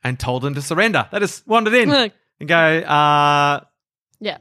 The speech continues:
Speaker 1: "It's time for you to give up."
Speaker 2: Yeah, yeah, yeah.
Speaker 1: Uh, I don't know if you know me. My name's Nedward Kelly.
Speaker 2: Wait, wait, wait. So they just walked in. Wait, like, they didn't have guns yet?
Speaker 1: I reckon they probably did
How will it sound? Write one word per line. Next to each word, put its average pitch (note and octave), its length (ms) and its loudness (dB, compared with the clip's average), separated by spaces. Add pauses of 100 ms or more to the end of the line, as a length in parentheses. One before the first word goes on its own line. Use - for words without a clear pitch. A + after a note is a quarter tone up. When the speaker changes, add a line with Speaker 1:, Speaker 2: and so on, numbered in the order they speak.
Speaker 1:
"It's - 120 -20
time E3 200 -2
for C#3 80 -6
you C#3+ 80 0
to B2+ 80 -4
give B2 140 -2
up." - 220 -8
Speaker 2:
Yeah, G#3+ 220 -2
yeah, - 60 -14
yeah. A2+ 340 -2
Speaker 1:
Uh, - 40 -6
I A2+ 60 -2
don't A2+ 120 -6
know G#2+ 40 -6
if G#2 80 -8
you A#2 80 -8
know A2 100 -4
me. F3 280 -6
My A#2 120 -12
name's A2 200 -8
Nedward A2 240 -8
Kelly. E3+ 220 -6
Speaker 2:
Wait, F#4 120 2
wait, G#4 80 2
wait. F#4 200 0
So E4 80 -4
they F4+ 120 0
just D#4+ 160 -2
walked D4+ 280 -4
in. C#4 260 -4
Wait, C4+ 200 -2 (260)
like, B3+ 260 -4
they C4 140 0
didn't C4+ 160 -2
have C4 120 -2
guns C4 240 0
yet? - 180 -6 (100)
Speaker 1:
I B2 140 0
reckon B2 280 -2
they G#2+ 120 -4
probably A2+ 300 -6
did B2 300 -6